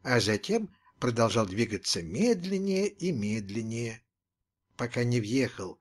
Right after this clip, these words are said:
через открытую дверь в маленькую, плохо освещённую комнату без окон. Распахнутая дверь,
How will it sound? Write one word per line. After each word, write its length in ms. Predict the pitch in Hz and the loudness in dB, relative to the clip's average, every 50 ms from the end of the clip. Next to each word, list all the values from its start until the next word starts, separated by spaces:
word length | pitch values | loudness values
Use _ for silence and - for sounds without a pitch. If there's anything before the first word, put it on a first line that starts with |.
| _ _ _ - | _ _ _ -10
через 340 | - - 120 113 113 107 117 | -2 0 0 2 2 2 0
открытую 640 | 120 - - - 117 120 113 - - 101 87 73 | 0 -2 -4 -4 -2 -2 -2 -2 -4 -8 -8 -8
дверь 420 | 73 113 - 165 226 247 214 - _ _ _ _ _ _ _ _ _ - | -8 -6 -2 0 0 0 0 -4 _ _ _ _ _ _ _ _ _ -14
в 240 | - 113 110 104 | -8 -4 -4 -4
маленькую, 840 | 90 98 160 214 233 202 135 107 98 87 - - - 104 80 - - _ _ _ _ _ _ _ | -2 -2 -2 0 0 0 -2 -4 -4 -6 -10 -12 -10 -10 -12 -12 -14 _ _ _ _ _ _ _
плохо 440 | - - 123 180 247 220 - - 208 | -10 -2 2 4 4 4 2 -2 -2
освещённую 960 | 180 - - 147 135 127 - - - 175 202 196 185 180 175 180 180 170 - _ _ _ _ _ _ | -2 -2 -2 -4 -4 -4 -4 -4 -2 -2 -2 0 -2 -2 0 0 0 -2 -4 _ _ _ _ _ _
комнату 800 | - - - 175 160 120 95 92 90 82 - - - - - _ _ _ _ _ _ _ _ _ - | -6 2 6 8 8 8 8 4 -8 -10 -10 -12 -12 -12 -12 _ _ _ _ _ _ _ _ _ -10
без 320 | - 104 139 160 147 139 147 | -4 0 2 2 4 4 4
окон. 460 | 107 - - - - 87 - - _ _ _ _ _ _ _ _ _ _ _ _ _ _ _ _ _ _ _ _ _ _ | 2 2 0 -6 -10 -10 -10 -14 _ _ _ _ _ _ _ _ _ _ _ _ _ _ _ _ _ _ _ _ _ _
Распахнутая 1080 | - 135 131 139 139 - - - - 139 131 120 - 123 120 120 117 120 127 120 113 110 | -2 4 4 4 4 4 0 0 2 2 2 2 2 -2 -2 -4 -2 0 0 2 2 2
дверь, 480 | 98 104 113 190 254 233 - - - | 0 -2 0 0 0 0 0 -4 -12